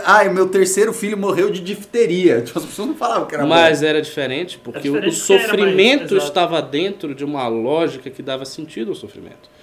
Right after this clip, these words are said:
Speaker 1: Hum.
Speaker 2: Então você sofria, mas você tinha a lógica do sofrimento. Qual era o sentido? Aquilo era uma aprovação divina, é, é a roda da fortuna, o que seja.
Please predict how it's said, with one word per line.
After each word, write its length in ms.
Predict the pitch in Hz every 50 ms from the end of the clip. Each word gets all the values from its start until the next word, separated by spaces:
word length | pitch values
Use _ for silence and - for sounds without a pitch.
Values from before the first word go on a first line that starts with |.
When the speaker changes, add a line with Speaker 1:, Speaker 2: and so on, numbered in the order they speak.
| - _ _ -
Speaker 1:
Hum. 160 | 123 123 98 98 98 -
Speaker 2:
Então 280 | 117 113 - 123 120
você 120 | - - 127
sofria, 680 | - - 135 131 - - - 180 214 233 247 247 240 208
mas 200 | 156 143 131 131
você 260 | 135 127 - 143 135
tinha 460 | - - - 196 214 233 240 233 233 - -
a 80 | 156 151
lógica 600 | 151 151 170 196 226 240 196 170 - - - 131
do 100 | 127 117
sofrimento. 580 | - 123 117 - 113 104 95 82 80 76 - _ _
Qual 100 | - 180
era 80 | 180 175
o 40 | 180
sentido? 500 | - - 143 131 - - 101 95 - 90
Aquilo 220 | 92 - 147 156
era 60 | 147 123
uma 60 | 117
aprovação 480 | - 113 113 107 110 104 - - - 107
divina, 640 | 143 175 175 185 196 196 185 180 175 165 160 160 160 - _ _ _ _ _ _ -
é, 340 | 117 117 117 117 117 120 117
é 80 | 113 110
a 100 | 110 104
roda 200 | - 120 113 110
da 100 | 104 107
fortuna, 680 | - - 120 - - - 156 165 175 175 170 156 139
o 60 | 123 110
que 100 | - -
seja. 300 | - - 98 87 -